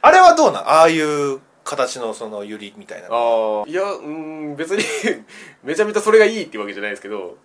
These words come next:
Speaker 2: その異質なのが良かったね。
Speaker 1: ああ、
Speaker 2: うん。
Speaker 1: そうだよね。
Speaker 2: うん。
Speaker 1: うん。
Speaker 2: というのも、始まった辺でそのなんか、その、四人の塊としてどうのこうのみたいな話は若干したと思うんですけど、
Speaker 1: は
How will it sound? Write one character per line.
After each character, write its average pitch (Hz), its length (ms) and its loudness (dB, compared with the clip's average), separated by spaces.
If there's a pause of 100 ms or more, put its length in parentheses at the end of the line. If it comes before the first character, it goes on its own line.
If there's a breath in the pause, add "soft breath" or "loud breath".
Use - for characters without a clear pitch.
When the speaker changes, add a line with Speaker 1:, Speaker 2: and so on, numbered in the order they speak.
Speaker 2:
そ 165 140 -14
の 156 80 -10
異 165 80 -8
質 - 280 -8
な 185 100 -4
の 120 120 -8
が - 60 -20
良 87 120 -20
か - 100 -16
っ - 120 -20
た 104 60 -20
ね。 101 120 -20
Speaker 1:
あ 110 320 -4
あ、 101 140 -10
Speaker 2:
う - 20 -12
ん。 92 40 -12
Speaker 1:
そ 110 240 -12
う 98 40 -20
だ - 80 -18
よ 98 60 -20 (100)
ね。 - 20 -20
Speaker 2:
う 107 60 -16
ん。 - 20 -14
Speaker 1:
う 104 40 -14 (200)
ん。 87 40 -20 (500)
Speaker 2:
と 208 80 -12
い 220 80 -10
う 226 160 -12
の 135 80 -10
も、 95 440 -10
始 147 220 -8
ま 196 100 -8
っ 196 60 -14
た 185 120 -8
辺 185 220 -8
で 160 80 -14
そ 151 100 -12
の 131 120 -12
な 127 80 -6
ん 120 100 -10
か、 76 300 -12 (360)
そ 87 80 -20
の、 85 280 -16 (340)
四 110 160 -12
人 147 300 -12
の 80 240 -20
塊 135 380 -8
と 127 80 -16
し 120 60 -16
て 117 80 -18
ど 117 120 -16
う 117 40 -16
の 117 100 -14
こ 110 100 -12
う - 20 -10
の 87 60 -14
み 85 80 -20
た 80 80 -16
い - 20 -20
な 80 60 -20
話 87 240 -20
は 82 80 -20
若 87 320 -18
干 87 40 -20
し - 60 -20
た 95 100 -16
と 85 60 -20
思 78 160 -20
う 71 40 -20
ん - 40 -20
で - 60 -20
す - 80 -20
け 87 80 -20
ど、 87 160 -14
Speaker 1:
は 127 300 2